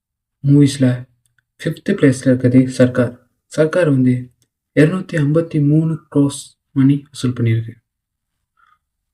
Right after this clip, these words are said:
ஃபோர்த் பிளேஸ்ல இருக்கிறது வந்து மெர்சல். மெர்சல் வந்து இருநூத்தி ஐம்பத்தேழு க்ரோஸ் மணி வசூல் பண்ணியிருக்கு. தேர்ட் பிளேஸ்ல இருக்கிறது வந்து வாரிசு. வாரிசு மூவி வந்து முன்னூத்தி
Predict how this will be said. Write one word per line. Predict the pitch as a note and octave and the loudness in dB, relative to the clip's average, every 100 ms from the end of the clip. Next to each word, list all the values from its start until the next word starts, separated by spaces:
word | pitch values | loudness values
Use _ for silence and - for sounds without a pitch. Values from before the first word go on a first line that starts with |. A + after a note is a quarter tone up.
| _ | _
ஃபோர்த் | F3 F#3 - | -4 -4 -4
பிளேஸ்ல | - C#3+ - B2+ | 0 0 2 0
இருக்கிறது | B2+ B2+ B2+ | 2 4 4
வந்து | B2+ C3 C3 - _ _ _ _ - | 4 2 -2 -16 _ _ _ _ 4
மெர்சல். | C#3 C#3+ D3+ B2 - _ _ _ _ - | 6 6 0 -2 -4 _ _ _ _ -2
மெர்சல் | D3+ - D#3+ C#3+ | -2 0 2 2
வந்து | D3+ D#3+ _ _ _ _ _ - | 2 -4 _ _ _ _ _ 0
இருநூத்தி | C#3 E3+ F3 E3+ B2+ | 2 2 0 2 4
ஐம்பத்தேழு | D3 F3 - D#3+ E3 D#3 - | 4 0 0 0 0 -2 0
க்ரோஸ் | D3 D3 - _ - | 0 0 -8 _ -4
மணி | C3+ C#3 C#3+ _ | 2 2 0 _
வசூல் | B2 B2 B2 | -10 -6 -2
பண்ணியிருக்கு. | A#2+ A#2 A#2+ C#3 - _ _ _ _ - | -2 -2 -4 -12 -18 _ _ _ _ -8
தேர்ட் | F#3+ G3 - _ _ _ _ | -4 -4 -8 _ _ _ _
பிளேஸ்ல | D3+ C#3 D3 C3+ | 0 0 0 0
இருக்கிறது | C3 C3+ C3+ | 0 2 2
வந்து | C#3+ - _ _ - - - _ _ _ _ _ _ _ | 0 -6 _ _ -4 -4 -10 _ _ _ _ _ _ _
வாரிசு. | C3+ C#3+ E3 D3 - C#3+ _ _ _ _ _ - | 0 2 2 -2 -4 -16 _ _ _ _ _ -2
வாரிசு | C#3+ F3+ D#3 D#3 | 0 0 -2 0
மூவி | D3 C#3+ C3+ | 4 4 4
வந்து | C3+ D#3 - _ _ _ _ - | 2 0 -6 _ _ _ _ -2
முன்னூத்தி | D3+ E3+ G3 - | -2 0 -6 -4